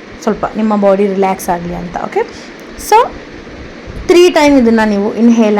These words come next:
and exhale ಮಾಡಿ, ಅದಾದ ನಂತರ ರಿಲ್ಯಾಕ್ಸ್ ಫೀಲ್ ಮಾಡಿ. Inhale deeply, exhale slowly. Again,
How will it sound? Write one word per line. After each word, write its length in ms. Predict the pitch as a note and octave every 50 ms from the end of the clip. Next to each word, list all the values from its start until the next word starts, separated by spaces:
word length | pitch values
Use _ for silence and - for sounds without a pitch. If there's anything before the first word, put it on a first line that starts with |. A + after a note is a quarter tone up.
| G3+ G3
and 100 | G3+ G#3+ G3
exhale 320 | - - - A3 G3+ G3
ಮಾಡಿ, 280 | G3 F#3 F3+ F3+ B3 F4+ - -
ಅದಾದ 280 | - G3+ G3 G3 F#3+ G3+
ನಂತರ 260 | F#3+ F#3+ F#3+ G3 F#3 F#3+ F#3+ F#3+
ರಿಲ್ಯಾಕ್ಸ್ 380 | G3 F#3+ F#3+ F#3 F#3+ F#3+ - -
ಫೀಲ್ 220 | - F#3 F#3 F3+
ಮಾಡಿ. 220 | F3+ F3+ F#3 A3 E4+ - - - - - - - - - - - - - - - - - - - - - - - - - - - - -
Inhale 440 | G3+ G#3 F#3 G3 G3 G3 A3+ D4 F#4 G4+ - - - - - - - - - - A3
deeply, 340 | G#3+ G#3+ G#3+ A#3 C4+ E4 G#4 - - - - - - - - - - - - - - - - - - - - - - - - - - - - - - - - - - - - - - - - - - - - - - - - - - - - - - - - - - - - - A3+
exhale 460 | - - - - A3+ G#3+ G3+ G3 F#3+ - - - -
slowly. 420 | G#3+ G3+ F#3 F#3 F#3+ - - - - - - - - - - - - - - - - - - - - - - - - - - - - - - - G3+
Again, 340 | F3+ G#3 G3+ G3 A3+ C#4 E4+